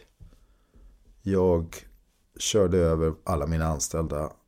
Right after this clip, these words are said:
och skickade ett mail med versaler och bara sa att, "Ja, jag bryr mig inte vad ni säger, nu gör vi på följande sätt." Eh, och sättet jag gjorde det på var extremt klantigt,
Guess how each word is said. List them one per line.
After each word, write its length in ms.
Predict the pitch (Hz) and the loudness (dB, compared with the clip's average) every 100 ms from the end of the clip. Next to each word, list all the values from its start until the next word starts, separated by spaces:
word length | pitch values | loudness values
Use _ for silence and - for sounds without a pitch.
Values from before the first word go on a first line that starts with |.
| _ _ - | _ _ -8
och 300 | 85 80 - | -6 -6 -14
skickade 580 | - - 95 85 80 80 | -20 -6 -4 -2 -2 -2
ett 400 | - - - - | -4 -16 -20 -12
mail 440 | 85 90 82 76 | -4 0 0 -2
med 220 | 78 76 60 | -2 -6 -6
versaler 800 | 71 80 - 73 65 73 73 - - | -2 -2 0 -2 0 -4 -6 -8 -10
och 120 | 82 | -4
bara 140 | 80 | -2
sa 140 | 80 76 | -2 -4
att, 260 | - - - | -6 -20 -10
"Ja, 220 | 95 95 | -4 0
jag 140 | 95 87 | 2 0
bryr 200 | 85 80 | 0 0
mig 100 | 80 | 0
inte 140 | - | -4
vad 100 | 73 | -6
ni 60 | 73 | -6
säger, 200 | - 80 | -4 -2
nu 80 | 87 | 0
gör 180 | 76 | 2
vi 80 | 78 | 0
på 160 | 78 - | -2 -6
följande 360 | - 64 69 | -6 -6 -6
sätt." 380 | 67 - - - - - - - - _ - | -4 -4 -6 -10 -20 -20 -20 -20 -20 _ -10
Eh, 240 | 82 73 - | -8 -6 -8
och 100 | 92 - - | -10 -10 -10
sättet 520 | - - 135 - 101 | -2 2 2 0 0
jag 120 | 101 | 2
gjorde 260 | 104 95 87 | 4 4 2
det 80 | 92 | 0
på 140 | - | -2
var 160 | 65 - - _ | -6 -8 -12 _
extremt 760 | - - - 139 - - - - | -12 -10 -2 0 0 -4 -8 -6
klantigt, 600 | - - - - - | -6 -6 -12 -16 -16